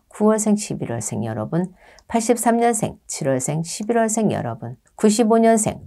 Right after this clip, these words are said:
팔월생, 오월생 여러분들입니다. 네 번째 해당되시는 분들은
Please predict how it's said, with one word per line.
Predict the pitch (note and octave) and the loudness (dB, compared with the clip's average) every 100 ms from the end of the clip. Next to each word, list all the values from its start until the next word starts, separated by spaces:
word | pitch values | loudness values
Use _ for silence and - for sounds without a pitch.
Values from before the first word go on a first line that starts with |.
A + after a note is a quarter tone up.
| - | -18
팔월생, | - E3 E3 D#3+ F#3 F#3 - | -4 2 2 4 0 -2 -4
오월생 | F#3+ G3 G3+ G#3 C#3+ | 0 4 4 4 0
여러분들입니다. | A2 B2 C3 A2 G2+ - - - - _ - | 0 -2 -4 -6 -6 -6 -8 -12 -14 _ 6
네 | G3 | 8
번째 | A#3+ A#3+ A#3+ | 8 6 4
해당되시는 | A#3+ B3 A3 F#3 - E3+ E3+ | 4 2 2 0 0 0 0
분들은 | D3+ B2+ B2+ B2 | -2 -4 -4 -6